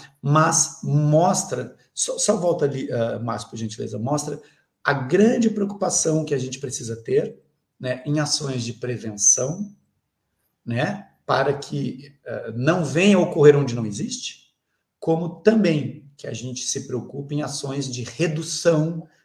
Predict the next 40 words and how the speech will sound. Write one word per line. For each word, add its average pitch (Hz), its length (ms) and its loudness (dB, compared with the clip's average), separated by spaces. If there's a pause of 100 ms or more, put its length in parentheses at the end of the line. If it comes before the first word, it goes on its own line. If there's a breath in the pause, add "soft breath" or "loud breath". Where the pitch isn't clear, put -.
(100)
especialmente 143 460 -4
naqueles 127 280 -8
locais 120 420 -4
onde 120 200 -6
já 117 200 -4
existe 110 540 -6
o 117 60 -12
assédio 110 300 -8
moral, - 320 -14 (560 loud breath)
né? 107 220 -8 (260 loud breath)
E 151 120 2
eu, 196 160 6
eu 185 100 2
já 208 140 4
comecei, 196 440 2
né, 131 80 -2
a 120 80 -2
gente 135 260 -4
entra - 160 -6
com 131 60 -8
aquela 123 200 -6
última 131 260 -6
lâmina 156 320 -2
sobre 160 260 -8
o - 40 -10
que 190 100 -10
que 190 100 -8
é - 20 -6
possível 131 380 -10
fazer. 107 520 -12
Eu 135 120 -2
acho 143 160 -4
que, 180 140 -4
antes 220 180 2
de 180 140 -8
tudo, 151 180 -10
qualquer - 320 -12
coisa, 120 400 -10 (120)
né, 117 220 -16 (540 loud breath)
é, 113 920 -2